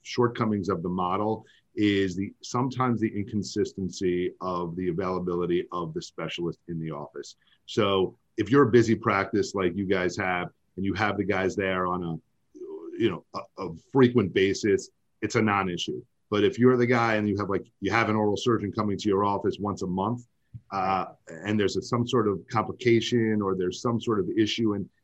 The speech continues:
your patient is being pushed off, put off so that your surgeon can see the doc, see the patient because you'd wanna hold it in. Um, those kinds of things become, like, the balance between, is it a business decision or is it what's right for the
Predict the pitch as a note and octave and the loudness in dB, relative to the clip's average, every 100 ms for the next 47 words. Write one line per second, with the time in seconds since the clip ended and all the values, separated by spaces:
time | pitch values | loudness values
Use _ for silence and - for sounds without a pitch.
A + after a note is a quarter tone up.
0 | _ - A2 - C#3 B2+ C3+ A#2+ G#2 A#2 | _ 0 0 2 0 0 2 0 2 0
1 | G#2+ - - C#3 B2+ - A#2+ G#2+ A2+ - | 0 -4 0 2 2 -2 -8 -4 -4 -4
2 | _ C3+ - A2 A#2 B2 - _ - - | _ -4 -2 -2 0 -2 -10 _ -6 2
3 | G2 G2+ G2 G#2 A#2+ B2 B2 - B2 A#2 | 2 2 -2 4 6 6 4 4 2 4
4 | B2 A#2+ A#2 G#2 - A#2+ G#2+ G#2 G#2 G#2 | 2 0 -2 -4 0 0 0 -2 -2 -2
5 | - - - B2 A#2+ - A#2 G#2+ A#2+ A2 | -6 -18 -6 0 0 0 0 0 0 -2
6 | - _ _ G#2+ A2 G#2 A2 G#2 A2 G2+ | -4 _ _ 2 4 6 2 4 2 2
7 | G2 A2+ A2 G#2+ G2+ G#2+ A2 A2+ - _ | 0 0 2 2 0 0 0 -2 -8 _
8 | _ G2+ G2+ G2+ G2 G2 G2 - _ _ | _ 0 2 4 2 0 -6 -10 _ _
9 | _ _ - _ - A#2+ A#2+ A2+ C#3 D3+ | _ _ -18 _ -14 -12 -6 4 6 6
10 | - D3 C3 A#2+ - A#2+ G#2+ F2+ G2+ - | 2 0 2 2 2 0 0 0 -4 0
11 | G#2+ G2 G2+ F#2+ F#2+ G#2 F2+ G#2+ G#2+ G#2 | 0 0 -2 -2 -2 -2 0 2 2 2
12 | F#2+ G2+ - G2 G2+ G2+ F#2+ F#2 A2+ A#2 | -2 -6 -2 -2 -2 -4 -2 2 4 4
13 | A#2 A2+ G#2 A2+ G2+ G#2+ G2 F#2+ G2 F#2+ | 0 -2 -2 0 0 0 0 0 0 -2
14 | - G2 F2+ - E2 | -4 -2 -2 -4 -6